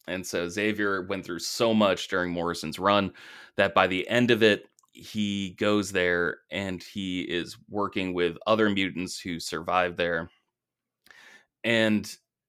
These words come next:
we talked about Avengers Disassembled and what happened to the Scarlet Witch. And he's also working to try to fix her,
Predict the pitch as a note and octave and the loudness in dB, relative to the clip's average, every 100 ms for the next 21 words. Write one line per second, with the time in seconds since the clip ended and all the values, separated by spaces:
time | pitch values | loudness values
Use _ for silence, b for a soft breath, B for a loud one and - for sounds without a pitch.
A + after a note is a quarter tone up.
0 | _ A2 A2+ A2 A2+ A2+ A2+ A2+ G#2+ G2+ | _ -6 -4 0 0 4 6 6 6 4
1 | G2+ G2+ G#2 G2+ G#2+ F#2 E2+ A2+ A2+ B2 | 0 0 0 -2 -4 -8 -4 -2 -2 -2
2 | A2 F2+ F#2+ F2+ F#2 E2+ - F2+ F2 - | -2 -2 -2 -2 -4 -4 0 0 0 0
3 | G2+ A#2+ - - - _ _ _ _ _ | 0 0 -2 -14 -16 _ _ _ _ _
4 | _ _ - G2+ G2 G2 - F#2+ - F#2+ | _ _ -4 -2 -2 -6 -2 -2 -2 -4
5 | E2+ F2 G2 E2+ E2+ D#2+ - E2+ E2+ - | -2 -4 -4 -8 -8 -10 -4 -4 -4 -8
6 | D#2 B1 - D#2+ - - G1+ G1+ | -10 -10 -8 -8 -8 -10 -10 -10